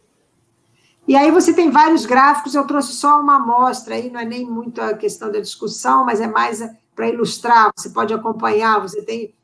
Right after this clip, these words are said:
o, o, o gráfico normal, o lo-, o gráfico por logaritmo do número de mortes em cada país, é, a gente tem, eu mostrei pra vocês aí a Itália, depois você tem o número de casos,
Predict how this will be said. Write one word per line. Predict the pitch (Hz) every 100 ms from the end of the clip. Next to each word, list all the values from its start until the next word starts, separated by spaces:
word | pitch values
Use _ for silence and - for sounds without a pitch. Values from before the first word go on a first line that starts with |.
| _
o, | 226
o, | 226 226 440 427 403 392 359 - _ _ _
o | - 208 208
gráfico | 226 233 -
normal, | 220 226 - 240 247 220
o |
lo-, | 214 220 226 233
o |
gráfico | 214 226 214 - 214
por | 208 220
logaritmo | 220 220 214 233 - 214 208
do | 403 415
número | 427 208
de | 175 403
mortes | 226 226 - 220
em |
cada | 208 208 208
país, | 214 220 220 247 226 196 - - _ _ _
é, | - 214
a | 208
gente | 226 220
tem, | 226 226 220
eu | 220 220
mostrei | 208 220
pra | 220
vocês | 415 - 208
aí | 214
a | 208
Itália, | - 233 - 214
depois | 202 214
você | 214
tem | 233
o | 226
número | 233 233
de | 226 -
casos, | - 240 233 196 175 185 - - -